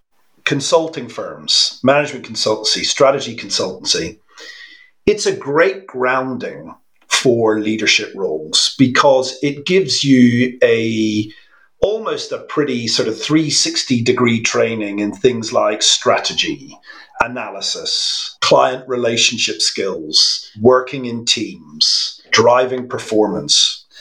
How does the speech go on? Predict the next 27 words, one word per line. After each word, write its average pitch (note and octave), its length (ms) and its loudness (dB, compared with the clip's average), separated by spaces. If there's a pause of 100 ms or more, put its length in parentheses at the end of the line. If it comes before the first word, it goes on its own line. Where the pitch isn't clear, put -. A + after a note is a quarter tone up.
(360)
And B2+ 100 2
so D#3+ 140 4
the D#3 100 4
reason G3+ 320 2
why D3+ 240 6
I B2+ 60 0
think C3 380 -10
people C#3 300 4
in A#2+ 200 0
consulting, C3+ 680 0
why, C#3 180 2
why C3+ 160 2
you C3+ 140 0
see D#3 180 2
a C#3 60 6
lot D3 180 4
of - 220 0
people C#3+ 220 -2
in B2 100 2
leadership B2+ 400 2
positions A2+ 360 0
having A2+ 220 2
come A2 160 2
out G#2+ 100 4
of G#2 100 -4
consulting C3 460 0
firms - 560 -2